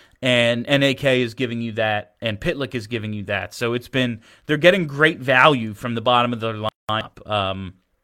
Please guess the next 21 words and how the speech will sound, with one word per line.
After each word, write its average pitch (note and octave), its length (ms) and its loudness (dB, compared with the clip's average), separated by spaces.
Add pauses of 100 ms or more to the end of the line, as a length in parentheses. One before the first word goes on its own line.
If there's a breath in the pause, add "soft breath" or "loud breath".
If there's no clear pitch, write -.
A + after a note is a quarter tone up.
(640)
it's, - 240 -10
it's A2+ 200 -14
been A#2 200 -8
nice. G#2 320 -10
It's B2 240 -12
been D#3+ 180 -2
the D#3 140 -2
exact E3 440 0
freaking E3 300 -2
opposite. C3 540 -2 (640 soft breath)
Uh, A2 480 2 (1000)
it's D3 140 -6
been, D3 360 -4
<laughs> - 20 -20
it's D#3+ 440 -4
been F3 180 0
the F#3 140 -4
exact D3 480 -4
freaking C#3+ 320 -4
opposite C3 520 -6
of, A#2+ 300 -4